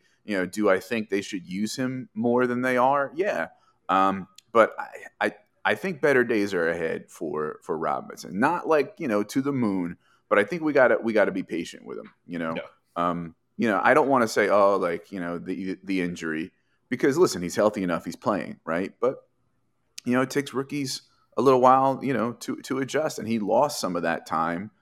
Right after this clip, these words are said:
Speaker 1: you know, in camp and stuff like that, where, where some of that foundation is laid by being out, you know, for, for so long. So I, I, you know, I think it's, it's something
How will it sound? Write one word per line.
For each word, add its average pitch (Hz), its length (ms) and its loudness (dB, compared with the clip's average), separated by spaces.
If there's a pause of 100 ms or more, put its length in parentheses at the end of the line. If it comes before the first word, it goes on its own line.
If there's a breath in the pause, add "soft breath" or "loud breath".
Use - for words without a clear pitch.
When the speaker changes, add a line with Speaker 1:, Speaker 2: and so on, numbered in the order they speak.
(300)
Speaker 1:
you 101 100 -2
know, 95 100 2
in 87 200 -2
camp 131 460 -4
and 92 120 -6
stuff - 260 -2
like 80 180 -4
that, 82 220 0
where, 85 340 4
where 87 160 0
some 101 240 0
of 98 100 0
that 92 400 0 (160)
foundation 92 520 0
is 73 180 -10
laid 90 500 -4 (440)
by 185 240 2
being 95 420 -4
out, 73 420 -4
you 90 120 -4
know, 76 220 -4
for, 76 480 -6
for - 160 -10
so 82 220 -2
long. 73 340 -6
So 101 400 2 (460 soft breath)
I, - 240 0
I, 277 60 -2
you 277 100 2
know, 220 160 2
I 208 80 4
think 214 220 -2
it's, - 320 2
it's 156 160 0
something 143 500 0